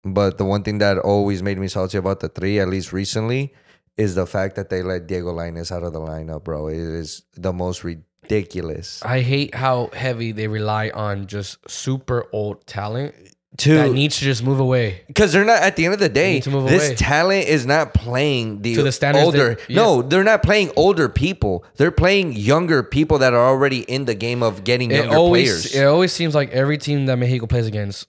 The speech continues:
Speaker 2: they're playing a young, hungry squad or a, a great mixture of young talent with old veterans, right?
Speaker 1: Yeah, you know, looking experience for new talent.
Speaker 2: The thing, the wrong,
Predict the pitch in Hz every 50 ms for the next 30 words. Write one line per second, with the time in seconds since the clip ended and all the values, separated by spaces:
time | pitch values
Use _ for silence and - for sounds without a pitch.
0 | - 110 113 104 - 127 127 127 123 - 117 110 104 113 117 120 123 123 123 127
1 | 123 120 123 127 127 120 - - 110 107 107 107 107 104 - 131 131 127 123 107
2 | 127 127 123 95 127 123 113 - - 135 147 175 - 147 139 139 - - - 127
3 | 123 - 120 117 104 104 107 120 131 139 131 - 135 131 127 131 135 123 123 123
4 | 117 113 - - - - - - 123 123 117 113 120 117 113 110 104 98 95 92
5 | 101 107 113 117 113 120 127 151 175 175 165 151 147 151 170 175 170 160 160 165
6 | 165 160 170 175 147 165 170 160 151 - - - - 165 160 160 156 160 156 151
7 | 147 - - 139 139 139 139 135 131 123 131 143 147 139 - - 147 135 123 110
8 | 92 90 - - - 147 151 151 147 - 180 190 196 190 170 160 151 151 165 170
9 | 175 175